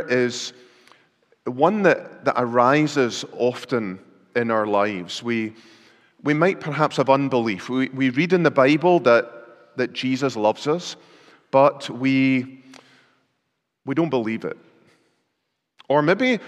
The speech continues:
we've been raised in certain churches with bad teaching that try and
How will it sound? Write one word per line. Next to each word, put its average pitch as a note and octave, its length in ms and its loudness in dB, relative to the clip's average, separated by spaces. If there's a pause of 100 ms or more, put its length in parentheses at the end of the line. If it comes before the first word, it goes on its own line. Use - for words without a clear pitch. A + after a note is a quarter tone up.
we've E3 120 2
been D#3 360 2
raised D#3 440 0
in B2+ 80 -4
certain D3+ 300 0
churches C#3+ 460 -2
with A2+ 220 -4
bad A#2+ 300 4
teaching A#2+ 500 -6 (960)
that A#2+ 580 -2 (640)
try F3+ 220 0
and F#3+ 280 0